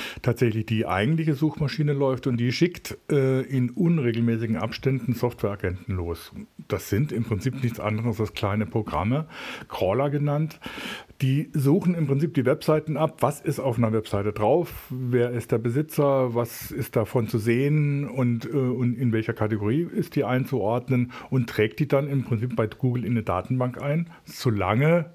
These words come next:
der Webseitenbetreiber das nicht ausschließt. Man kann das über entsprechende Tools beziehungsweise Dateien auf den Webservern ausschließen, dass Google den, äh, seinen eigenen Server in die, in die Datenbank aufnimmt. Aber grundsätzlich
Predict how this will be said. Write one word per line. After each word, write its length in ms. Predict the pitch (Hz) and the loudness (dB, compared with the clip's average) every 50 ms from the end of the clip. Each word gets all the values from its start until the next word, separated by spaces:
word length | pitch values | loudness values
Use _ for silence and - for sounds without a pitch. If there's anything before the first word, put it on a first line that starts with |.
| - - | -4 0
der 260 | 135 123 120 117 113 | 2 2 2 2 2
Webseitenbetreiber 760 | 117 110 110 - - 123 123 131 127 135 - - 135 131 127 | 0 0 0 2 0 0 2 0 -2 -2 0 0 0 2 2
das 120 | 117 123 - | 0 0 0
nicht 140 | 143 135 127 | 0 0 2
ausschließt. 520 | 151 160 143 - - 110 98 90 - - | 2 2 2 2 0 -2 -2 -2 -2 -4
Man 120 | 92 92 | -4 -4
kann 220 | - - 98 98 117 | -2 -2 0 0 0
das 140 | 143 131 143 | 0 0 0
über 180 | 135 127 117 | 0 0 0
entsprechende 600 | 117 117 - - 123 117 107 110 113 113 107 104 - - - - - - - - - - - | -2 -2 -2 -2 -2 0 0 0 0 0 0 -2 -4 -8 -14 -14 -12 -12 -14 -14 -16 -14 -6
Tools 320 | - - 123 143 160 156 | -2 2 2 2 2 0
beziehungsweise 880 | - 123 - 123 123 110 101 117 107 107 101 110 110 110 110 110 104 101 | -2 -2 0 0 0 0 2 2 2 2 2 2 2 2 2 2 0 -2
Dateien 500 | 104 107 98 - - 101 101 110 139 147 | -2 -4 -4 -2 -2 0 0 2 0 0
auf 220 | - 120 127 - | 0 -2 -2 0
den 220 | - 127 120 120 | 0 0 0 0
Webservern 440 | 117 117 117 - - 113 110 110 104 | 0 -2 -2 -2 -2 -2 -2 -2 -2
ausschließen, 500 | - - 113 113 - - 139 123 - - 127 | -2 -4 -4 -4 -4 -4 -4 -4 -2 -2 -2
dass 160 | 117 107 - | -2 -2 -2
Google 400 | - 127 117 117 117 110 110 110 | -2 -2 0 0 0 0 0 -2
den, 720 | 110 - 107 101 104 104 104 104 107 - - 120 113 107 | -2 -2 -2 0 0 0 -2 -2 -2 -2 -2 -2 -4 -4
äh, 80 | - | -4
seinen 280 | - 101 104 104 101 - | -2 -2 0 0 -2 -2
eigenen 420 | - 90 101 107 107 110 107 107 98 113 - - - 123 117 - | -2 -2 -2 0 0 0 -2 -2 -4 -6 -8 -8 -8 -8 -4 -2
Server 240 | - 113 104 107 101 | -2 0 0 -2 -2
in 140 | 101 110 104 | -2 -2 -2
die, 300 | 101 98 95 92 92 95 | 0 -2 -2 -2 -2 -4
in 200 | - - 107 98 | -4 -2 -2 -2
die 400 | 95 95 92 87 87 92 - 104 - | -2 -2 -4 -4 -6 -6 -8 -4 -2
Datenbank 400 | - 92 98 107 101 95 98 - | 0 0 0 0 -2 -4 -4 -2
aufnimmt. 420 | - 95 113 - - 165 165 151 | -2 -2 -2 0 0 0 0 0
Aber 160 | 131 123 120 | 0 0 0
grundsätzlich 640 | 117 113 120 147 156 - 165 156 160 - 160 147 - | 2 4 4 4 4 4 0 0 0 -2 -4 -4 -4